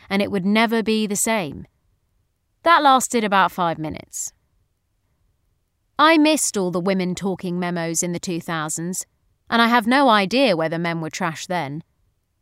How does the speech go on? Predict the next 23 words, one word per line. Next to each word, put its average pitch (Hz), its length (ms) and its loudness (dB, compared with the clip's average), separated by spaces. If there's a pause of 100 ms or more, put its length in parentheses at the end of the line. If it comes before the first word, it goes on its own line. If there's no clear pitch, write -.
(160)
I 285 160 6
had 185 280 0
two 214 360 0
small 185 400 0
children, 233 640 -2 (400)
and 202 180 2
the 202 200 0
ideal 208 600 4
domestic 196 480 -4
scenario 180 520 0
for 175 160 -8
that 220 500 4 (280)
is 220 200 0
a 220 180 2
five-way 269 760 2
partnership 196 720 0
of 185 160 -6
completely 190 840 0
self-sacrificing 196 1200 -2
adults 196 480 0
who 202 180 2
are 190 160 4
never 175 720 0